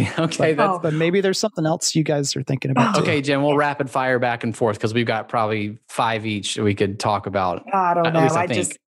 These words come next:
Speaker 3: I have, I don't know. I just have one. I, and I get so,
Speaker 1: <laughs>
Speaker 3: I get so passionate about this, but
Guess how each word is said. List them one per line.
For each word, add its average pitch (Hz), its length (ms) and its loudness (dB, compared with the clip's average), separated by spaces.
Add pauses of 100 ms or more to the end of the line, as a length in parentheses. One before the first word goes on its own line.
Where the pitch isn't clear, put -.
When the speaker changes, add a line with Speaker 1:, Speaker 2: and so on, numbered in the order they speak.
(120)
Speaker 3:
I 196 140 0
have, 185 460 -2
I 180 140 0
don't 170 100 0
know. 160 120 2
I 185 140 4
just 190 220 -2
have 165 240 0
one. 156 320 2
I, 160 120 2
and 170 200 -2
I 165 60 0
get 170 200 0
so, - 520 0 (100)
Speaker 1:
<laughs> - 100 0
Speaker 3:
I 170 100 0
get 185 280 0
so 160 200 -2
passionate 160 520 0
about 156 300 -2
this, 160 240 0
but 151 300 2